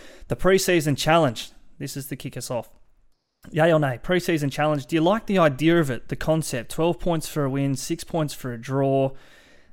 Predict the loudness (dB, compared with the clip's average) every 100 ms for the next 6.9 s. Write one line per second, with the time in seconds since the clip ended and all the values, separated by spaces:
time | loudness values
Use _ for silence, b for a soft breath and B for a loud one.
0 | -8 -4 -2 -2 -2 -2 -2 -6 -6 -2
1 | 0 0 -2 -4 -2 -4 -6 -10 -10 -6
2 | -6 -4 -6 -4 -6 -4 -2 -2 -4 -4
3 | -4 -2 0 2 2 -2 -8 -6 -8 -8
4 | -10 -6 -4 -4 -8 -10 -8 -8 -8 -12
5 | -12 -10 -10 -12 -12 -12 -12 -12 -8 -4
6 | -4 -4 -10 -6 -4 -2 -2 -6 -8